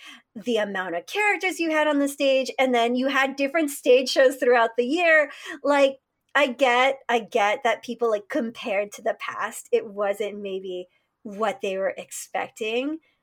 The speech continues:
for, I guess, for a twenty-fifth anniversary or something, but at least we had anniversaries back then, and it was pretty damn good. The amount of entertainment we have, not just at Disneyland, which was, it was Disneyland's anniversary, right? But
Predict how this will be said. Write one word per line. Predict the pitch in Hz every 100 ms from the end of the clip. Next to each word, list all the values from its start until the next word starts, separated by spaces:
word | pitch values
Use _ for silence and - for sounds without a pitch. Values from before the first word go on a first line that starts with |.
| _ _ _
for, | - 220 202
I | 190
guess, | 202 190
for | - -
a | 190
twenty-fifth | - 196 196 202
anniversary | 180 196 196 220 240
or | 233
something, | 240 254 262 262
but | 240 269
at | 320
least | 415 -
we | 494 -
had | 415 359 370
anniversaries | 359 359 466 359 302
back | 247 226
then, | 196 185 202
and | 302 302
it |
was | 440 480 494 - -
pretty | 320 294 277
damn | 226 233 214 208
good. | 233 208 - - 269
The | 226 277
amount | 254 262 294 427 508
of |
entertainment | 320 294 349 - 262 254 233
we |
have, | 233 196 202
not | 226 233 262 370 403
just | 554 539
at | 247 208
Disneyland, | 262 247 294 254 202 202 226 233 175 156 - _ _ _ _
which | 233 302 294
was, | 277
it | 269 254
was | 240 185 -
Disneyland's | 277 285 269 220 208 196
anniversary, | 202 190 190 185 190 196
right? | 214 214 -
But | 240